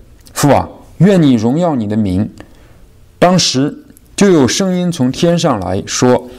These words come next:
我已经荣耀了我的名，还要再荣耀。”站在旁边的众人听见，就说：“打雷了。”还有人说：“有天使对他说话。”耶稣说：“这声音不是为我，是为你们来的。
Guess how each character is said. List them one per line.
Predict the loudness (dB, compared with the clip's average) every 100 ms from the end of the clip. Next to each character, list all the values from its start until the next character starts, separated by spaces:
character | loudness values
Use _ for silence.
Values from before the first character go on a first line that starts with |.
| -20 -20 -20
我 | -4 2 4 4
已 | 2
经 | 2 0
荣 | -2 -2 0
耀 | 0
了 | -2 -4
我 | -4
的 | -4
名， | -2 -2 -4 -8
还 | -4 0
要 | 2 2
再 | 2 0
荣 | -2 -4
耀。” | -6 -6 _ _ _ -20 -4
站 | 0 2
在 | 2 0
旁 | 0 0
边 | 0 2
的 | 2 2
众 | -2 -4
人 | -4 -4
听 | -4 -2
见， | 0 -2 -4 -4
就 | -4
说 | -2 -4 -4 -10 _ _ _ -4
：“打 | -2
雷 | 2 2
了。” | 0 -2 -10 _ -20 -20 -20 -18
还 | 0 2
有 |
人 | 2 -2
说 | -4 -6 -8 -20 -20 -20 -20 -20 -4
：“有 | 0 2
天 | 2 2
使 | 0 -2
对 | -4
他 | -4
说 | -4 -6
话。” | -6 -10 -14 _ -20 -20 -20 -20 -6
耶 | 0 2
稣 | 2
说 | 0 -2 -8 -16 -14
：“这 | 0 0
声 | 2 0
音 | 0 -4
不 | -4 -4
是 | -2
为 | -2 -2
我， | -4 -8 -12
是 | -4 2
为 | 2 2
你 | 0 -2
们 | -2 -2
来 | -4
的。 | -10 -14